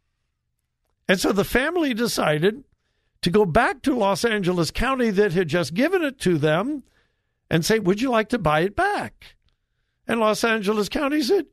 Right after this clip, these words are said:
"Sure. How about twenty million dollars?" And the Bruce family said, "Perfect." And so, so they sold it back to Los Angeles County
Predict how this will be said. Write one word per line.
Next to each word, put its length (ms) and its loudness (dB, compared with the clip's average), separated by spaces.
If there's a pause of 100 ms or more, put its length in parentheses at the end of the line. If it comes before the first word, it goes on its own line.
"Sure. 680 0 (720)
How 160 0
about 300 2
twenty 300 0
million 320 0
dollars?" 640 -2 (840)
And 140 2
the 60 0
Bruce 260 2
family 400 0
said, 380 -2 (500)
"Perfect." 880 0 (760)
And 220 0
so, 540 -2 (1160)
so 240 2
they 220 2
sold 680 0
it 240 -4
back 380 -2
to 120 -4
Los 400 0
Angeles 680 0
County 580 -2